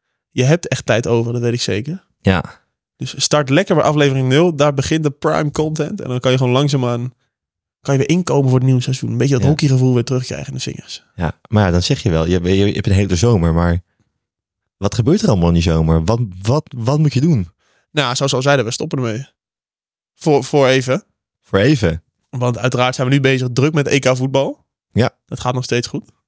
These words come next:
Speaker 2: We, we zitten er nog in. We
Speaker 1: Ja.
Speaker 2: hebben, die Roemenen
Speaker 1: Voor
Speaker 2: even drie nul op de broek gegeven.
Speaker 1: Eerst sinds tweeduizend acht zijn we door naar de kwartfinales van een eindronde.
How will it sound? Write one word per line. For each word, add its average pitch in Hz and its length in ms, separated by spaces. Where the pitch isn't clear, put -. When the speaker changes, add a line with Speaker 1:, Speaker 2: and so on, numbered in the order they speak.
Speaker 2:
We, 175 180
we 190 80
zitten 147 200
er 92 120
nog - 100
in. 160 100
We - 60
Speaker 1:
Ja. 131 160
Speaker 2:
hebben, 143 200
die 110 100
Roemenen 123 420
Speaker 1:
Voor 151 160
Speaker 2:
even 117 200
drie 110 180
nul 123 120
op 110 60
de - 60
broek 139 160
gegeven. 92 380
Speaker 1:
Eerst 180 200
sinds 175 220
tweeduizend 135 400
acht - 260
zijn 135 280
we 123 360
door 143 160
naar 139 100
de 123 80
kwartfinales 139 580
van 127 140
een 117 100
eindronde. 131 480